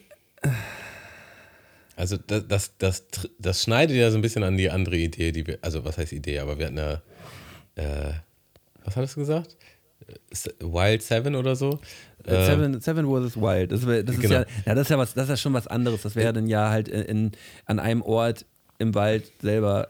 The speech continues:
Speaker 2: äh,
Speaker 1: Genau, aber
Speaker 2: versuchen irgendwie.
Speaker 1: aber so,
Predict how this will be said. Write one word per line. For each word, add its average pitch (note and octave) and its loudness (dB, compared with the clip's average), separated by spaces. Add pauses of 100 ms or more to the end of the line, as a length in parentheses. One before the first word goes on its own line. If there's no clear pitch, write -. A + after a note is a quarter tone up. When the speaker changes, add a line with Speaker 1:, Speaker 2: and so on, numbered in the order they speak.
Speaker 2:
äh, G2+ 2
Speaker 1:
Genau, B2 8
aber B2 6
Speaker 2:
versuchen G#2+ -2
irgendwie. G2+ -2 (100)
Speaker 1:
aber A2+ 6 (140)
so, G#2+ 4